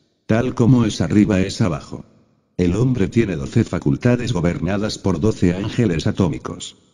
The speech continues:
En el espacio estrellado y en el hombre existen doce signos zodiacales. Es necesario transmutar la energía sexual y hacerla pasar por las doce puertas zodiacales del organismo humano.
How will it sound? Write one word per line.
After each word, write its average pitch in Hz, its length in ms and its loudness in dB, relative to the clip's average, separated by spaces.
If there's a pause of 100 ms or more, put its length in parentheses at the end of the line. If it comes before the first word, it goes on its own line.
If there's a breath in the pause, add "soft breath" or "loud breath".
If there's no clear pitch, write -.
(340)
En 104 140 2
el 104 80 -2
espacio 104 580 -2
estrellado 107 640 0
y 117 140 0
en 110 100 0
el 92 140 0
hombre 123 300 2
existen 95 600 0
doce 104 300 0
signos 90 560 2
zodiacales. 87 960 -2 (500)
Es 107 240 4
necesario 101 680 2
transmutar 95 680 -2
la 92 160 0
energía 101 500 2
sexual 107 540 -2
y 101 100 2
hacerla 95 480 0
pasar 117 360 0
por 82 180 -2
las 76 260 -6
doce 120 320 2
puertas 120 560 0
zodiacales 98 840 -2
del 76 160 -2
organismo 85 600 0
humano. 78 460 -4